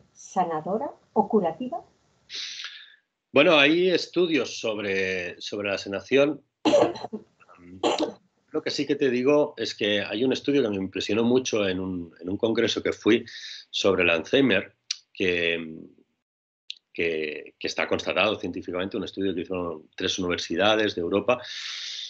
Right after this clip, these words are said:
Speaker 2: sobre las áreas cognitivas que a-, afectaba el Alzheimer, ¿no?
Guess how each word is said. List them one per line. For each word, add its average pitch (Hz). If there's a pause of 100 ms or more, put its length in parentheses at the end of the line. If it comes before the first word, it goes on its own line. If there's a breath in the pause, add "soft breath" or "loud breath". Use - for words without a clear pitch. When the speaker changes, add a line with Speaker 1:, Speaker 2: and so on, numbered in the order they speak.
(240 loud breath)
Speaker 2:
sobre 131
las 127
áreas 135
cognitivas 123
que -
a-, 92
afectaba 107
el 82
Alzheimer, 80
¿no? -